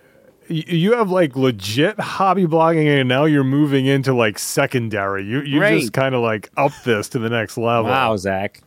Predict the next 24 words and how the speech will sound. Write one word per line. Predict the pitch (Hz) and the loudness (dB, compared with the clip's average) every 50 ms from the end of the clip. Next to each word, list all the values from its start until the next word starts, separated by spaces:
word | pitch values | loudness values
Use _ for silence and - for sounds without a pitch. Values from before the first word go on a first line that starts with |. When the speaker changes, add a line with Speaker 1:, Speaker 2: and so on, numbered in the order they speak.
| _ _ | _ _
Speaker 2:
I'm | - 156 233 | -6 -4 -4
impressed. | 277 269 - 180 180 220 208 151 - - - - _ _ _ - - - | -4 -2 0 0 0 2 0 -4 -6 -10 -16 -20 _ _ _ -20 -12 -6
Speaker 1:
I | 139 | -2
mean, | 147 160 160 165 170 | 0 0 0 2 2
you | 180 214 | 2 2
have | 214 165 139 - | 0 0 -2 -6
paid | - - - 151 180 208 233 226 | -10 -4 0 2 2 2 2 2
hobby | 208 175 185 208 208 208 208 185 | 2 2 2 2 2 2 2 2
blogging | 185 190 190 196 208 202 196 196 196 190 160 | 2 2 2 2 2 2 2 2 2 0 0
gig, | 160 190 196 202 196 196 185 165 165 - | 0 2 2 4 4 2 2 0 -4 -2
and | - 160 151 147 143 | 0 0 2 2 2
now, | 143 143 147 147 151 151 | 2 2 4 4 2 2
now | 147 143 139 143 143 | 0 0 0 2 2
you've | 147 147 139 | 2 2 0
just | 127 135 131 117 | 0 -2 -4 -2
moved | 127 135 143 135 123 135 | 0 0 0 0 2 2
on | 131 135 131 123 | 2 2 2 0
to | 127 | 0
the | 113 117 113 | 0 0 0
volleyball. | 104 113 113 123 131 131 123 104 110 110 107 104 107 107 104 - | 2 2 4 4 4 2 0 0 0 0 2 2 0 0 -2 -2
I'm | 120 123 127 | -4 -4 -2
waiting. | 127 135 147 160 160 131 | 0 0 0 0 0 -2
Yeah, | 143 139 135 120 101 90 85 - _ | -2 -2 0 0 -2 -4 -6 -8 _
the, | 127 117 107 104 101 104 101 | -4 -2 -2 -2 -2 -4 -6